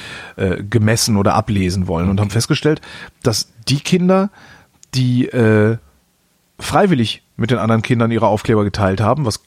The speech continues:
Kinder dann anscheinend irgendwann machen, ähm, mehr Anzeichen von Freude gezeigt haben, als wenn sie, äh, alle für sich behalten haben. Und die, denen gesagt wurde, ihr müsst jetzt mal teilen, die sahen auch nicht so glücklich aus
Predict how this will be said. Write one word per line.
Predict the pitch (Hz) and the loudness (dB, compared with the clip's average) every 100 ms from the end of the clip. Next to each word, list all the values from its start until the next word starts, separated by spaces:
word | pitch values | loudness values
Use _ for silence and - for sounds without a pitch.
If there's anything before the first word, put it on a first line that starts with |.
| - | -4
Kinder | 143 139 107 | 0 2 2
dann | 104 101 | 0 -2
anscheinend | 104 117 104 | -2 0 0
irgendwann | 120 110 95 | 0 0 0
machen, | 113 175 185 - - - - | 0 -2 -6 -10 -20 -6 0
ähm, | 127 131 156 - | 2 2 -4 -4
mehr | 107 135 214 | 0 2 2
Anzeichen | 170 170 160 147 | 2 0 2 0
von | 147 147 | 0 -2
Freude | - 139 143 | 0 2 2
gezeigt | 135 - 123 120 | 0 0 -2 0
haben, | 135 127 | -2 -2
als | - 127 | -4 -4
wenn | 123 | -2
sie, | 123 120 120 | -2 -2 -2
äh, | 110 110 | -2 -2
alle | 110 113 | -2 -2
für | 120 | -2
sich | 151 | -4
behalten | - 95 87 92 | -2 -2 -4 -6
haben. | 92 90 170 - - - - | -4 -4 -6 -12 -20 -10 -4
Und | 117 147 | -2 0
die, | 175 | 2
denen | 151 135 | 2 2
gesagt | 123 135 | 0 2
wurde, | 131 120 | 0 2
ihr | 123 | 2
müsst | 175 | 2
jetzt | 147 - | 0 0
mal | 107 | -2
teilen, | 107 101 160 123 120 _ _ - | 0 0 0 -4 -10 _ _ -2
die | 143 156 - _ _ _ _ | -2 -2 -8 _ _ _ _
sahen | 120 120 110 | -2 0 2
auch | 151 139 | 0 0
nicht | 117 | 0
so | 113 | 0
glücklich | 113 117 107 | -2 -2 -4
aus | 87 131 | 0 -2